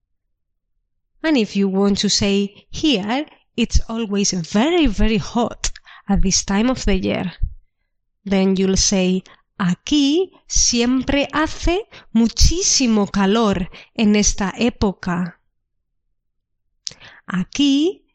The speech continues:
siempre hace muchísimo calor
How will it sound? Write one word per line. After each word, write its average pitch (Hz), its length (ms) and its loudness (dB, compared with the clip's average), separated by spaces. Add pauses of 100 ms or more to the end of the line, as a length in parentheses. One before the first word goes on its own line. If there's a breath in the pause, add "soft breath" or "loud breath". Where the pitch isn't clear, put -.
siempre 233 840 0
hace 285 480 0 (420 soft breath)
muchísimo 220 1040 2
calor 196 640 0